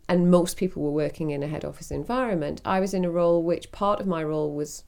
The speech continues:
out and about and part of my role was in a head office. But actually, when I came into the office, I couldn't get anything done. It was too noisy, too many people chatting. So I ended up with a rhythm, as did a couple of my colleagues,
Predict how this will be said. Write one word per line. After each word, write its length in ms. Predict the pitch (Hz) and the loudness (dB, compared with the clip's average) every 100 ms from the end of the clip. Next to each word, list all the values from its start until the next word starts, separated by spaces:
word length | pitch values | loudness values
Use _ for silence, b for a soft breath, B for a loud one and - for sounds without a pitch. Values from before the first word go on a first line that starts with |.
| - - | -18 -12
out 140 | 170 - | -8 -8
and 40 | |
about 420 | - 165 202 190 | -2 -2 -2 -6
and 120 | 165 156 | -12 -6
part 220 | 175 - | -4 -4
of 40 | |
my 100 | 160 | -4
role 260 | 151 151 151 | -2 -2 -2
was 180 | 151 151 | -4 -6
in 80 | |
a 20 | 151 | -8
head 180 | 156 | -8
office. 380 | 185 214 - 143 | -8 -10 -12 -16
But 180 | - 196 | -4 0
actually, 440 | 220 - - 190 | 0 -2 -4 -2
when 120 | 175 180 | 0 0
I 60 | |
came 260 | 185 214 214 | -2 -4 -2
into 160 | 247 | -2
the 120 | 214 196 | -2 -4
office, 260 | 240 - | -4 -8
I 60 | 160 | -8
couldn't 220 | 254 254 | -6 -6
get 80 | - | -6
anything 260 | 170 151 | -6 -6
done. 320 | 147 190 208 139 | -4 -4 -2 -4
It 80 | |
was 100 | - | -8
too 160 | - 285 | -8 -4
noisy, 540 | 294 175 208 - - - - - - | -2 -2 -4 -6 -12 -16 -20 -20 -12
too 120 | - | -4
many 140 | 247 | -4
people 260 | 233 190 - | -4 -6 -10
chatting. 460 | - 196 - 180 165 - b b b b b b b b b - | -12 -12 -10 -14 -14 -18 b b b b b b b b b -14
So 240 | - 208 | 0 2
I 160 | 202 240 | 4 4
ended 320 | 277 240 202 | 2 2 0
up 140 | 175 | 0
with 160 | 185 175 | 2 2
a 40 | |
rhythm, 520 | 170 175 170 160 156 - - - | 4 4 4 0 -2 -6 -12 -6
as 220 | 220 254 | -4 -4
did 120 | - | -4
a 40 | - | -8
couple 260 | - 214 | -6 -4
of 80 | 170 | -2
my 100 | 165 | -2
colleagues, 680 | - - 247 185 156 - - | -2 -2 0 0 -4 -8 -14